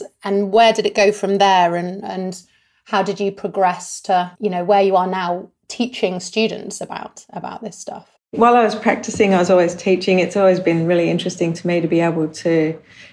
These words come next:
Speaker 2: kind of work in a practice and, and deal with real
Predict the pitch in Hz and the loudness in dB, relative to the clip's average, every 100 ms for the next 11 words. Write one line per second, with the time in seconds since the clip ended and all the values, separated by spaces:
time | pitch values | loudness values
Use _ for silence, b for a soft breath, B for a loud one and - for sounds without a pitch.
0 | - 190 180 160 - _ _ _ _ _ | -4 0 0 -2 -10 _ _ _ _ _
1 | _ _ _ 170 190 190 190 175 165 175 | _ _ _ 4 6 6 2 0 0 -2
2 | 175 170 170 - 170 165 - 170 165 170 | 0 0 0 0 0 -2 0 0 2 2
3 | 170 160 160 - 170 175 165 160 | 4 2 0 0 0 2 2 -2